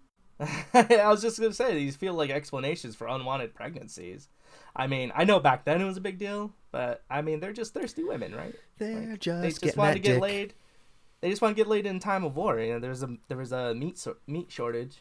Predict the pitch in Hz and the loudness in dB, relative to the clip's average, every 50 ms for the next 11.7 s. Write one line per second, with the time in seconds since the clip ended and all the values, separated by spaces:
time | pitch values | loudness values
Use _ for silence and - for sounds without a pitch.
0 | - - _ - - 131 117 110 110 113 - 143 123 120 120 123 - - 127 - | -20 -20 _ -18 -12 -10 -8 -8 -8 -6 -6 -6 -6 -6 -10 -10 -10 -10 -10 -8
1 | - - 123 - - 127 117 - - - 139 143 139 127 131 147 175 165 127 113 | -8 -8 -8 -8 -6 -6 -8 -6 -2 0 0 0 0 0 -2 -2 0 0 0 0
2 | 110 120 151 165 - - - - 110 110 117 127 139 - - - - _ - _ | 0 0 0 -2 -4 -10 -10 -10 -8 -8 -10 -12 -16 -18 -20 -20 -20 _ -20 _
3 | _ _ _ - - _ _ - - - - - - - - - - - - - | _ _ _ -20 -20 _ _ -14 -14 -12 -8 -8 -8 -6 -4 -4 -4 -4 -4 -4
4 | - - - - - - - - - - - - - - - - - - - - | -4 -6 -8 -10 -12 -10 -10 -10 -10 -10 -12 -12 -12 -12 -12 -12 -14 -14 -16 -14
5 | - - - - - - - - - - - - - - - - - 156 147 - | -14 -14 -14 -14 -16 -18 -20 -20 -20 -20 -20 -20 -20 -20 -20 -14 -10 -8 -8 -8
6 | - - - - - - - - - - - - - - - - - - - - | -10 -12 -16 -20 -20 -20 -20 -20 -20 -20 -20 -18 -18 -18 -18 -16 -16 -18 -12 -6
7 | - 117 104 101 98 - - - 139 151 151 151 135 107 85 50 - - - - | -4 -2 -2 -2 -6 -8 -4 -2 0 0 0 0 -2 -4 -4 -4 -6 -10 -14 -16
8 | - _ _ - _ _ - _ - - _ _ - 117 107 101 101 101 - - | -18 _ _ -20 _ _ -20 _ -20 -20 _ _ -2 0 0 0 0 -2 -4 -4
9 | - 104 104 110 131 135 131 110 90 90 90 - - - - - _ _ _ - | -6 -4 -2 0 0 0 0 0 -2 -2 -4 -10 -14 -18 -20 -20 _ _ _ -10
10 | - 117 101 101 98 95 104 101 98 98 - - 98 95 90 - - 92 - - | -8 -6 -6 -6 -6 -6 -6 -6 -6 -6 -6 -6 -6 -6 -8 -8 -12 -14 -10 -6
11 | - 107 98 95 - - 90 95 113 127 127 69 - - | -6 -4 -4 -6 -6 -6 -4 -4 -2 -2 -4 -4 -6 -8